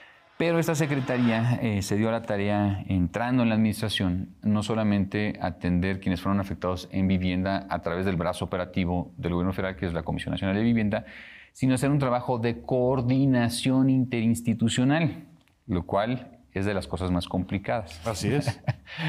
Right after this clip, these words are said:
Speaker 1: Eh,
Speaker 2: Así es.
Speaker 1: que las co-, que las instituciones se coordinen es complicado, y que haya buena voluntad también es complicado. Pero bueno, dejando esos dos temas de lado, eh,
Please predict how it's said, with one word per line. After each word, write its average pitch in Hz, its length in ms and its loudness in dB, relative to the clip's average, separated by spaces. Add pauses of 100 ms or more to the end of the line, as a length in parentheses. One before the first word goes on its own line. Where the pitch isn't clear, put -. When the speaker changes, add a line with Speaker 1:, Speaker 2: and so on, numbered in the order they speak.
(400)
Speaker 1:
Eh, 123 140 -4
Speaker 2:
Así 92 160 -2
es. 107 120 -4
Speaker 1:
que 107 100 -2
las 101 240 -4
co-, 104 100 -4
que 98 300 -2
las 104 180 -2
instituciones 113 640 0
se 104 140 -4
coordinen 104 680 2 (1000)
es 139 520 -2
complicado, 101 960 -2
y 107 140 -2
que 110 100 -4
haya 113 120 -2
buena 120 200 2
voluntad 104 440 0 (100)
también 95 480 2
es 95 120 0
complicado. 104 540 -2 (720)
Pero 135 140 0
bueno, 135 240 2
dejando 156 380 0
esos 139 160 4
dos 127 180 0
temas 110 280 0
de 95 100 2
lado, 85 340 0 (420)
eh, 117 480 -2